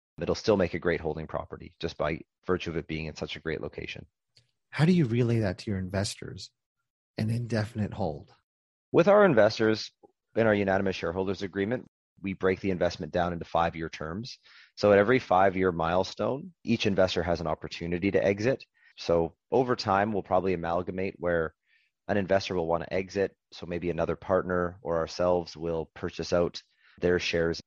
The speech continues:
Speaker 1: in the building at whatever present market value is. And slowly and steadily over time, whoever does want to just have it as a portfolio piece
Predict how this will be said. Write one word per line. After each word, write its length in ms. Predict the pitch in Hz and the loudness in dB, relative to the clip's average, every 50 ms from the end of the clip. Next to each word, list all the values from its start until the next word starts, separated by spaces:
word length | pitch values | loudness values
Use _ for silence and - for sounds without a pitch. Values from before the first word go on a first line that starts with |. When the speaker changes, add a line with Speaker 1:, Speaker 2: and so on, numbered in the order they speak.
| _ | _
Speaker 1:
in 100 | - 90 | -4 -4
the 80 | 87 82 | -4 -2
building 440 | - 82 85 82 82 87 87 92 - _ | -2 -2 -2 0 0 -2 -4 -4 -6 _
at 140 | - 82 71 | -2 -2 0
whatever 260 | 65 87 82 73 78 | 0 -2 -2 -4 -6
present 340 | - - - 85 78 80 - | -6 -4 -4 -4 -4 -6 -6
market 300 | 73 78 82 - 82 78 | -6 -6 -4 -4 -4 -2
value 360 | 82 82 85 87 87 87 90 | 2 2 4 4 4 4 2
is. 260 | 98 113 127 131 - - _ _ _ _ _ _ _ _ _ | 2 0 0 -2 -8 -16 _ _ _ _ _ _ _ _ _
And 300 | 95 92 87 82 78 80 | -2 -2 -2 -2 -4 -6
slowly 320 | - - 95 95 95 92 90 | -2 0 2 4 4 4 2
and 100 | 87 - | 0 -2
steadily 420 | - - 85 85 85 82 82 67 | -2 -2 0 0 0 0 -2 -2
over 200 | 78 82 76 78 | -2 -4 -6 -8
time, 480 | - - 87 82 82 82 82 82 80 - _ _ _ _ _ _ _ _ - | -8 -6 -4 -2 -2 -2 -2 -4 -8 -12 _ _ _ _ _ _ _ _ -4
whoever 320 | - 110 107 98 92 98 | 2 2 4 4 4 2
does 240 | 80 92 87 90 87 | 2 4 4 4 2
want 160 | 87 90 90 | 2 0 0
to 60 | 92 85 | 0 -2
just 200 | 85 82 - - | -6 -8 -10 -10
have 260 | 90 - 85 85 80 | -6 -2 -2 0 0
it 80 | 87 85 | 0 -2
as 140 | 87 78 82 | -2 -2 -2
a 180 | 80 78 78 - | -4 -4 -4 -8
portfolio 600 | - - 80 71 - - 87 85 85 87 90 87 | -8 -8 -8 -8 -4 -2 -2 0 2 2 2 0
piece 460 | - - - 95 98 - - - - | 0 -2 -4 -4 -4 -6 -8 -12 -16